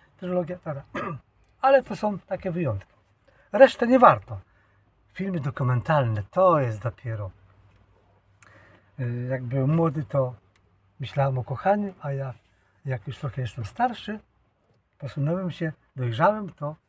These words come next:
kocham myśleć. Dlaczego nie mieli wyrzutów?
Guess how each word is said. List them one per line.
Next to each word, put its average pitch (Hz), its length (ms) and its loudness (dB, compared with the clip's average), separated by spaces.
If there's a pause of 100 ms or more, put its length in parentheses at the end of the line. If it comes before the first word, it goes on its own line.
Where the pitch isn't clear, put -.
(540)
kocham 147 360 -4
myśleć. 113 440 -6 (680)
Dlaczego 285 640 2 (560)
nie 160 220 -2
mieli 202 300 -4
wyrzutów? 123 760 -6